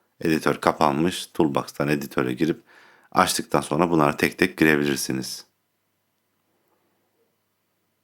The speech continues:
Bir ara vermiştim arkadaşlar işlerin yoğunluğundan dolayı.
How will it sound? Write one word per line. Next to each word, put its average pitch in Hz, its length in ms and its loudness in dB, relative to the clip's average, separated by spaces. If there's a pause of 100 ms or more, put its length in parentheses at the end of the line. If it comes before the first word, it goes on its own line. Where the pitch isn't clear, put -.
(2000)
Bir 101 160 8
ara 98 200 8
vermiştim 78 400 4
arkadaşlar 69 420 0
işlerin 73 380 2
yoğunluğundan 71 600 2
dolayı. 110 340 -2